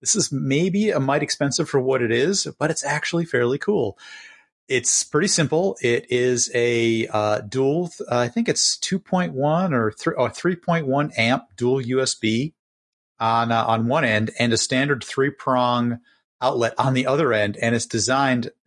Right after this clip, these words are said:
to fit in your couch or your most comfortable chair and kinda tuck into the side where you're not gonna sit on it. So, uh, yeah, it might be a little expensive for what it is,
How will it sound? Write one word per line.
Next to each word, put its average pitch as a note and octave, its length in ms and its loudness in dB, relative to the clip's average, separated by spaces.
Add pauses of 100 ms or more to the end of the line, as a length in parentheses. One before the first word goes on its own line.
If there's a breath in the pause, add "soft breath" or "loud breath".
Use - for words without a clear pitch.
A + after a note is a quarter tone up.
to A#2+ 340 0
fit - 500 -4
in B2+ 720 -2
your A#2 240 0
couch - 540 -4
or B2 120 2
your B2 280 2
most D3 340 0
comfortable C#3 560 0
chair B2 580 0 (520 loud breath)
and C3+ 640 0
kinda D3 220 0
tuck - 260 -4
into C#3+ 160 0
the A2+ 100 -2
side C#3+ 380 0
where A#2 80 2
you're A2 120 2
not A2 180 0
gonna A2 140 -2
sit G#2+ 200 0
on F#2+ 160 -4
it. - 80 -12 (680)
So, B2+ 680 0 (300)
uh, B2+ 400 0
yeah, C#3 220 0
it B2 100 -2
might D3+ 180 0
be F3+ 80 0
a D#3+ 80 0
little D#3+ 180 2
expensive D3+ 460 -2
for C3 140 -4
what B2+ 160 2
it A#2+ 100 0
is, C3 420 0